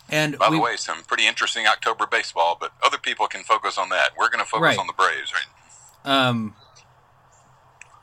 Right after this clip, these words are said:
Speaker 1: although I need to look up, I don't have it in front of me, but I believe in last night's Cubs-Nats game, the Cubs reached in sequence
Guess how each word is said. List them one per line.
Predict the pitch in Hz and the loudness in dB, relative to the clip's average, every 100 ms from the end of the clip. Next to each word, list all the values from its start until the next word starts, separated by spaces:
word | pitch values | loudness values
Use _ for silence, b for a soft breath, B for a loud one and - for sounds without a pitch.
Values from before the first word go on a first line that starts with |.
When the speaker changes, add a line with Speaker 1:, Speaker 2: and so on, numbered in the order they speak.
| _ _ _ _ - | _ _ _ _ -4
Speaker 1:
although | 139 143 | 0 2
I | 135 | 2
need | 143 | 2
to | 131 | -2
look | 113 117 | -4 -2
up, | 127 110 113 | -2 -2 -2
I | |
don't | 110 | -4
have | 107 107 | -2 -4
it | 107 | -4
in | 95 | -6
front | 117 110 | -4 -4
of | 98 | -6
me, | 90 | -8
but | 104 | -8
I | 104 | -8
believe | 107 123 | -6 -4
in | 117 | -4
last | 110 117 117 | -2 -2 -2
night's | 120 110 - | -4 -6 -8
Cubs-Nats | - 117 104 - - _ - - - 117 113 113 | -8 -6 -6 -12 -16 _ -20 -20 -8 -2 0 0
game, | - 110 98 95 | -6 -8 -8 -10
the | 95 | -14
Cubs | - 131 123 117 | -6 -4 -4 -4
reached | 117 - - | -6 -6 -6
in | 123 120 | -4 -2
sequence | - 123 120 98 92 - | -4 -6 -6 -8 -8 -12